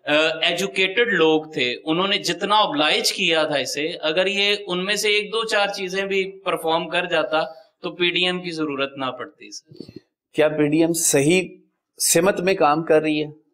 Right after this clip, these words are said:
Speaker 1: नहीं, कह नहीं सकते सर, सिमत उनकी ठीक है क्योंकि बहुत सी उनकी policies ऐसी हैं, specially जो, अ,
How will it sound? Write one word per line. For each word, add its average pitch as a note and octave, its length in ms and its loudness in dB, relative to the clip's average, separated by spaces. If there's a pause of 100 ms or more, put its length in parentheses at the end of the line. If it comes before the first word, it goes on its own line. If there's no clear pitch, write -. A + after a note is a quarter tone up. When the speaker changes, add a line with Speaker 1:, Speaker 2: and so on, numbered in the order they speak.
(1120)
Speaker 1:
नहीं, F3+ 200 2
कह F#3 300 2
नहीं G#3 120 2
सकते D#3+ 420 2
सर, D3 240 2
सिमत D3 420 2
उनकी C3+ 280 2
ठीक C3 380 0
है C3+ 120 2
क्योंकि C3 280 0
बहुत B2 460 0
सी E3 100 2
उनकी D3+ 240 2
policies C#3 600 2
ऐसी C#3 380 2
हैं, A#2 240 -6 (320)
specially D3 580 0
जो, C3+ 360 0 (220)
अ, A#2 320 0